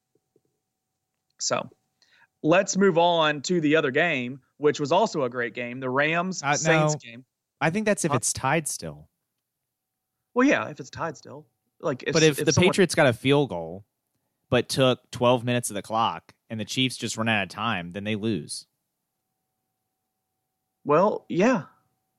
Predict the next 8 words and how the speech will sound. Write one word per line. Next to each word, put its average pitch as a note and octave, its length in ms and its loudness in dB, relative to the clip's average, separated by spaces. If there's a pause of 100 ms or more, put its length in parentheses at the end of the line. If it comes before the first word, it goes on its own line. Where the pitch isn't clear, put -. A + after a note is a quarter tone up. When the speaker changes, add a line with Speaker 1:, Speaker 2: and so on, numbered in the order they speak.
(300)
Speaker 2:
Okay, G#2+ 320 -6
that's B2 160 0
why B2 140 2
I - 20 4
liked A2+ 200 0
untimed G#2 360 -6
overtimes. D#2 580 -12 (1300)
If, C#3+ 220 0